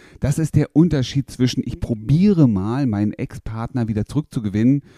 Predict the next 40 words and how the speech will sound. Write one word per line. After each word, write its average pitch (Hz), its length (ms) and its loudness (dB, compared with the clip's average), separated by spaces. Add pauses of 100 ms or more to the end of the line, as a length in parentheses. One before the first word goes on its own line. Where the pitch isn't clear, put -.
(220)
zu, 165 340 0
„Ich - 240 -2
habe 147 380 0
eine 120 180 2
Strategie, 120 600 -4
ich 123 120 -4
habe 117 160 -8
einen 104 220 -4
Plan.“ 78 460 -8 (640)
Und 127 160 4
du 135 100 6
guck, - 420 0
guck 190 180 2
dich 190 180 -8
in 151 120 0
deinem 151 180 0
Umfeld 180 380 -4
um. 131 240 -2
Schau 165 200 -4
mal 185 160 -2
bitte 156 240 -4
auf 131 120 -8
deine 139 180 -2
Freunde, 156 380 -4
deine 139 120 -4
Bekannte, 143 420 -8
die 135 100 -2
mal 127 240 -4
jemals 160 380 -4
versucht 147 440 -2
haben, 127 220 0
ihren 113 280 -2
Ex-Partner 120 640 -6
zurückzugewinnen, 117 600 -2 (420)
wie 123 140 2
viele 165 340 -2
es 147 140 0
tatsächlich 127 580 -6
geschafft - 480 -10
haben. 65 160 -10